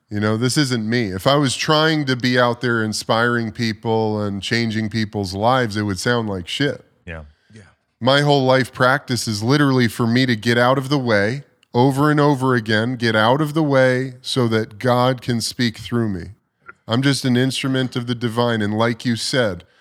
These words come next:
Speaker 1: one of my greatest mentors in my life, he said to me, Eb, he, he said, "Eb, Spirit doesn't give a fuck if you get it done or not. There's six billion plus people on this planet. It'll find somebody who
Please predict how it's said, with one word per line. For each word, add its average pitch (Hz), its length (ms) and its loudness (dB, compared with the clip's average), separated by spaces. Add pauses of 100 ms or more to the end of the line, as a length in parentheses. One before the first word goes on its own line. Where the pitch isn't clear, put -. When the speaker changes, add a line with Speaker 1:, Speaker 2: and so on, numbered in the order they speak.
(200)
Speaker 1:
one 123 140 0
of 127 60 2
my 131 220 2
greatest 127 500 -2
mentors 117 580 0
in 101 100 -2
my 101 160 -2
life, 101 340 -2
he 101 100 -6
said 110 300 -6
to 107 60 -6
me, 98 200 -4
Eb, 92 180 -6
he, 98 280 -10
he 101 60 -8
said, 95 360 -10
"Eb, 104 260 -4 (760)
Spirit 123 380 -2
doesn't 107 260 -4
give 107 140 -4
a 101 80 -6
fuck 104 380 -6
if 92 140 -14
you 92 100 -8
get 98 160 -4
it 90 140 -6
done 95 180 -6
or 95 100 -6
not. 95 280 -10 (840)
There's 107 160 -2
six - 280 -2
billion 113 480 -2
plus 104 300 -4
people 113 380 -6
on 113 120 -4
this 117 140 -8
planet. 123 500 -6
It'll 113 200 0
find 113 400 -2
somebody 107 480 -2
who 104 400 -4